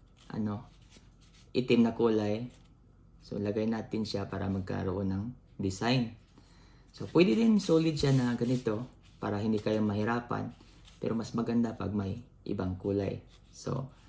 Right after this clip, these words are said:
mag-cut kayo ng the same diameter na foam din na ganito.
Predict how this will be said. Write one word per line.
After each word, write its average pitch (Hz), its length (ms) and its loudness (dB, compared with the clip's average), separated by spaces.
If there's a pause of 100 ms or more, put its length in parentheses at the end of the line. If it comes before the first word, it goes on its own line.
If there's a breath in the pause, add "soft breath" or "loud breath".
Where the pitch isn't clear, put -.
(200 soft breath)
mag-cut 131 480 2
kayo 135 160 6
ng 117 240 2
the 110 80 0
same 143 400 6
diameter 131 720 4 (560)
na 101 520 -2 (840)
foam 123 240 6
din 117 400 0
na 107 80 -4
ganito. 107 480 -4